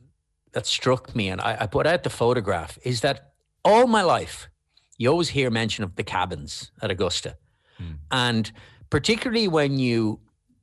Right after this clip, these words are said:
Speaker 1: also know that, you know, this whole thing of like, "Oh, hamburgers are a dollar." Like there's a, there's a weird price point to do it, that to get into Augusta, you have to be a billionaire. But once you're in, <laughs> everything is, like,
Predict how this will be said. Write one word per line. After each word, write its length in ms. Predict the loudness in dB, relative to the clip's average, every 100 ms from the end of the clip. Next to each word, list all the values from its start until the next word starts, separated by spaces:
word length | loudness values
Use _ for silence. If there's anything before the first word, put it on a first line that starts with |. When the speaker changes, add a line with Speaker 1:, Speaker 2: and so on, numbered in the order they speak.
| _ _ _
Speaker 1:
also 400 | 4 4 2 2
know 360 | 2 2 2 2
that, 200 | 0 -2
you 100 | 0
know, 80 | 2
this 160 | 2
whole 160 | 2 0
thing 280 | 0 -2 -2
of 100 | -4
like, 180 | -4
"Oh, 140 | -2 0
hamburgers 500 | 0 0 2 0 -2
are 80 | -4
a 60 |
dollar." 440 | -2 0 0 -2 -4
Like 220 | -4 -2
there's 200 | -4 -4
a, 40 |
there's 240 | -6 -4 -2
a 40 |
weird 340 | 0 0 0 -2
price 320 | -2 -2 -2
point 280 | -4 -4 -4
to 80 |
do 120 | -4 -4
it, 60 | -4
that 200 | -6 -12 _ _ _ _ -16
to 80 | -12
get 300 | -4 0 2
into 260 | 2 2 0
Augusta, 360 | 2 -2 -2 -6
you 100 | -6
have 120 | -6
to 60 | -4
be 120 | -4
a 60 |
billionaire. 500 | 0 0 0 -2 -6
But 120 | -8 -4
once 240 | -2 0
you're 140 | 0 0
in, 320 | 0 -2 -6 -14 _
<laughs> 140 | _
everything 500 | -2 -2 -4 -4 -4
is, 160 | -4 -4
like, 180 | -4